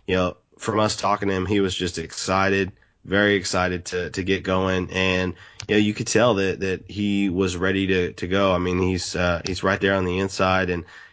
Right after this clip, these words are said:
you know, it took a couple reps to get warmed up, but I think you guys have seen since in those one-on-one videos, there's a couple times where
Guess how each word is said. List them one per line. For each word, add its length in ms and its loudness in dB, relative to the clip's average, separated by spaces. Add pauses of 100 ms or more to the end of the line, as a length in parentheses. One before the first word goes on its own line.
(140)
you 100 -8
know, 260 0
it 160 -6
took 200 2
a 40 -16
couple 340 0
reps 300 2
to 60 -6
get 180 0
warmed 300 0
up, 260 0
but 300 -4
I 60 -6
think 180 -6
you 100 -2
guys 260 2
have 120 -4
seen 280 2
since 360 0
in 60 0
those 180 0
one-on-one 460 4
videos, 420 4
there's 160 -2
a 40 -14
couple 260 -2
times 340 0
where 200 0